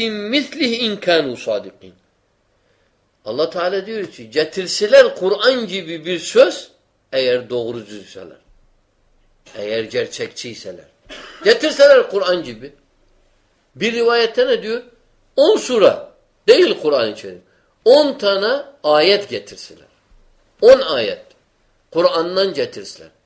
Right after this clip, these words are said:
Cin ve ins toplansa on ayet getiremez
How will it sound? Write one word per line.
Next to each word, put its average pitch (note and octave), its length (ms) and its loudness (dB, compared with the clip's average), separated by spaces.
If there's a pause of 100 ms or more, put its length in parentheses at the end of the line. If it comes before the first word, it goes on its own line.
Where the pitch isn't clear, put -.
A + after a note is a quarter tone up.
(320)
Cin D#3+ 380 -6
ve D3+ 100 -4
ins E3 220 -8
toplansa C#3 840 -8 (300)
on D#3 160 -2
ayet C#3 340 -4 (440)
getiremez B2 760 -8